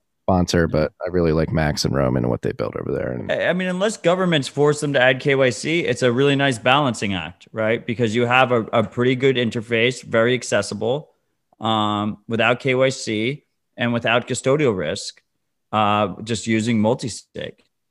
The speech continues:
Speaker 2: Uh, so that's fantastic. And, uh, you know, Bitfinex is a heavy hitter, so we'll see. Bitfinex has always stayed pretty true to their anti-state ideals. So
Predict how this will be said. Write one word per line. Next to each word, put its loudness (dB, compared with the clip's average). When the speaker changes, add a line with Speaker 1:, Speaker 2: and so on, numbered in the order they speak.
Speaker 2:
Uh, -4
so 0
that's 0
fantastic. -2
And, -2
uh, 0
you -4
know, 0
Bitfinex -4
is -8
a -6
heavy 0
hitter, 0
so -4
we'll -6
see. -8
Bitfinex -2
has -2
always 4
stayed 0
pretty -6
true -10
to -4
their -4
anti-state -4
ideals. -6
So -6